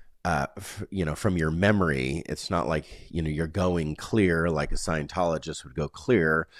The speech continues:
It, we're not going clear with our history because we feel, and, uh, we will continue to feel the traumas and such that we've experienced.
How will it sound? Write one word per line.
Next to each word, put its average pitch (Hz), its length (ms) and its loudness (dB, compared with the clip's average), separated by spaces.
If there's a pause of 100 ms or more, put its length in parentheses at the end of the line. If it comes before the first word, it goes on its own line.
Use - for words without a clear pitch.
(240)
It, 92 100 0
we're 104 140 2
not 101 240 4
going 101 320 6
clear 92 640 4 (320)
with 98 300 4
our 82 160 4
history 85 680 8
because 90 400 -2
we 98 280 2
feel, 98 800 4 (480)
and, 90 680 0 (180)
uh, 76 520 -2 (200)
we 90 220 0
will 85 160 0
continue 110 520 2
to 80 120 0
feel 73 320 -6
the 80 100 -8
traumas 80 800 0
and 76 140 -8
such - 360 -2
that - 140 -6
we've 78 200 -8
experienced. 104 960 -4